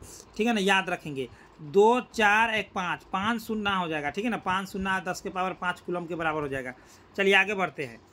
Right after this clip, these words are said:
बिजली की एक फैराडे बराबर होती है तो छियानवे हज़ार पाँच सौ कूलम, छियानवे हज़ार पाँच सौ कूलम। यहाँ पर केवल दो हज़ार नौ और दो हज़ार उन्नीस और बाईस दिया गया है। मेरे प्यार, प्यारे स्टूडेंट,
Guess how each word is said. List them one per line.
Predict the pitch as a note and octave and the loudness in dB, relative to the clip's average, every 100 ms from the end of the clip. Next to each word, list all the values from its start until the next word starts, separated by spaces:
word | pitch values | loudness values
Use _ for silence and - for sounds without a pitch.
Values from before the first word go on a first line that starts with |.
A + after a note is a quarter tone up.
| - - - - - | -20 -20 -20 -20 -18
बिजली | C#3 F3+ G3+ A#3 C#4 | -6 -4 0 2 2
की | D#4 D4 - | 2 -2 0
एक | A#3 A#3 | 0 0
फैराडे | - G3 F#3+ F#3 G#3 | -2 2 2 2 0
बराबर | G3 F3+ F#3 | 0 0 0
होती | F3 F3 G#3 | -4 -4 -4
है | E3 | -4
तो | D#3+ | -4
छियानवे | - F3 E3+ F3+ | -8 -6 -4 -4
हज़ार | F3 F3 - | -4 -6 -4
पाँच | D#3+ D#3 | -4 -6
सौ | D3 | -12
कूलम, | - A#2+ A2 | -12 -12 -12
छियानवे | - D3+ D#3+ F3 | -10 -10 -8 -6
हज़ार | E3+ A3 - _ _ _ | -4 -6 -6 _ _ _
पाँच | D#3+ D#3 D3+ | -6 -6 -6
सौ | D3 | -10
कूलम। | C3+ B2 - - - | -10 -12 -18 -20 -6
यहाँ | G#3+ A#3+ | 2 2
पर | B3 | 2
केवल | B3 B3+ A#3 | -4 -2 -2
दो | A3+ | 0
हज़ार | A#3+ A3+ | 0 0
नौ | A3 A#3+ | 0 0
और | B3 A#3 F3+ | 0 -2 -4
दो | E3 | -2
हज़ार | G#3 G#3 | -2 -2
उन्नीस | G#3+ A#3 A#3+ | -2 -4 -4
और | G3+ | -2
बाईस | F#3+ G3 - | 0 0 -2
दिया | F#3+ F3 | -2 -2
गया | F3 | -2
है। | |
मेरे | F#3+ G3+ | -4 -6
प्यार, | - G3 F#3+ | -4 -4 -2
प्यारे | A3 G3+ A3+ B3 | 0 0 0 -2
स्टूडेंट, | - C4 | -2 -6